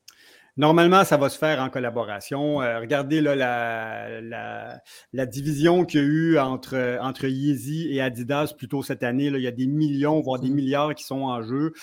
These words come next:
Speaker 1: Donc, euh, quand on, on met, euh, de, de l'avant s-, du merchandising, euh,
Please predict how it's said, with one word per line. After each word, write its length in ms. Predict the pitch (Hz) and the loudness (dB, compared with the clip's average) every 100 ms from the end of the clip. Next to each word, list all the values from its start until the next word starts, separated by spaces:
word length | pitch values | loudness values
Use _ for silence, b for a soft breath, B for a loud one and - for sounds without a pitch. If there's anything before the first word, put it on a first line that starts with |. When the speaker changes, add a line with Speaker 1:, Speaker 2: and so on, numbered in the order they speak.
| B B | B B
Speaker 1:
Donc, 240 | 127 127 139 | -6 -4 -4
euh, 420 | 135 135 127 127 - | -4 -6 -6 -6 -2
quand 120 | 196 | 0
on, 280 | 180 139 139 | 0 0 0
on 40 | |
met, 440 | 143 160 175 170 - | 2 4 4 2 0
euh, 220 | 131 127 113 | -4 -4 -4
de, 120 | 143 | -4
de 140 | 131 151 | 0 0
l'avant 500 | 143 120 143 165 165 | 0 0 -2 -2 -4
s-, 180 | - | -8
du 200 | 156 113 | -12 -6
merchandising, 1040 | 139 160 160 170 160 139 123 113 156 160 120 b b b - | 0 2 2 0 2 0 0 -2 0 0 -2 b b b -6
euh, 480 | 120 117 113 110 | -4 -2 -4 -6